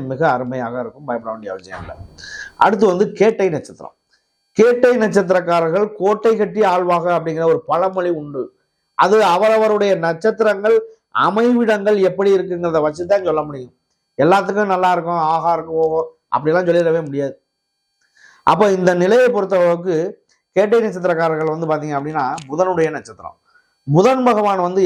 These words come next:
எப்பவுமே வந்து ஒரு பேச்சுக்கு சொந்தக்காரர். அவர் வந்து இந்த வருடம் பிறக்கையில வந்து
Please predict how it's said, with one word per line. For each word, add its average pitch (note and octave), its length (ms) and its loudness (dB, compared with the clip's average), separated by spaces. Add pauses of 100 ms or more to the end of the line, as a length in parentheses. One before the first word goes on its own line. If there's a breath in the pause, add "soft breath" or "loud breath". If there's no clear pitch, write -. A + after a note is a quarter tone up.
எப்பவுமே F3 400 -2 (100)
வந்து D#3+ 180 -2 (500)
ஒரு C3 100 2 (140)
பேச்சுக்கு F#3 500 -2
சொந்தக்காரர். G2+ 500 -8 (1300)
அவர் F#3+ 300 4
வந்து F#3 240 0
இந்த E3+ 200 2
வருடம் D#3+ 340 0
பிறக்கையில D3+ 460 -2
வந்து C3 140 -8